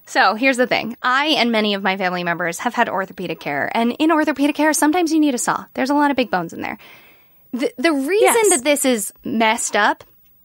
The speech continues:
Speaker 1: is actually darker. So really quick, I just want to clear something up. If you are sitting there, dear listener, imagining, like, Saw fifty-seven or whatever movie just came out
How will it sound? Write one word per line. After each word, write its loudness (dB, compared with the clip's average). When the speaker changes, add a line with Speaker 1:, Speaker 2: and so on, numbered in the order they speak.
Speaker 1:
is 0
actually 0
darker. -4
So 0
really 2
quick, 2
I 2
just -2
want 2
to -10
clear 2
something -2
up. -6
If 2
you 0
are 4
sitting -2
there, -8
dear 2
listener, -4
imagining, 0
like, -2
Saw 2
fifty-seven -4
or -2
whatever -2
movie -6
just -6
came -6
out -2